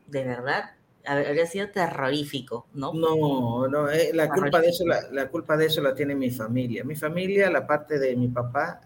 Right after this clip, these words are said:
Speaker 2: es del estado Falcón, es un estado de Venezuela que está al norte, eh, es un estado prácticamente rural,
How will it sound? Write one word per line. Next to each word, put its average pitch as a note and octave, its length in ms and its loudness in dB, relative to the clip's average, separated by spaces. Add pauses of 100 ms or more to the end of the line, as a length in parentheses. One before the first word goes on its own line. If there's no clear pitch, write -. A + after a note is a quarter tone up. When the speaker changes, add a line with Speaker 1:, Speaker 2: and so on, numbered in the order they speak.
Speaker 2:
es B2 260 -8
del A#2+ 180 -4
estado A#2 480 -4
Falcón, C#3+ 560 -4 (380)
es A#2 100 -2
un B2+ 240 2
estado A#2+ 460 2
de A#2 80 2
Venezuela A#2+ 440 -2
que - 60 -8
está - 140 -8
al A#2 160 4
norte, B2 500 4 (680)
eh, A#2 400 0
es A#2+ 40 -2
un B2 140 6
estado A#2+ 600 4
prácticamente B2 1300 2 (140)
rural, B2 500 4